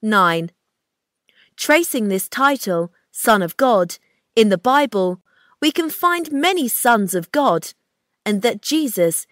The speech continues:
is not the only son. It can be concluded that the Bible uses this title, Son of God, figuratively, to mean righteous, pious, selected,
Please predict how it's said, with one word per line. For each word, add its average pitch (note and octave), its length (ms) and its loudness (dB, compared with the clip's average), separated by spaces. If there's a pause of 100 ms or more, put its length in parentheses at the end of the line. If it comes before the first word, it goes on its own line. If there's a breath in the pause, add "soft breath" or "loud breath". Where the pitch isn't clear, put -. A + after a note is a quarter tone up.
(140)
is A#3 220 -4
not G#3 460 -2
the G3 200 -4
only C#4 400 0
son. E3+ 480 0 (1080)
It C#4 140 0
can C#4+ 120 -4
be C#4+ 100 -2
concluded C#4 840 -2 (340)
that G#3+ 340 2
the F#3 120 0
Bible G3+ 640 0
uses B3 500 -4
this F#3 180 -4
title, G3 640 -2 (220 soft breath)
Son E4 340 2
of F4+ 160 -6
God, D#4 380 2 (320)
figuratively, F3+ 1000 -2 (300)
to A3 120 -2
mean G#3 340 -2
righteous, G#3 720 -2 (380)
pious, A3+ 600 2 (120)
selected, D#4 800 0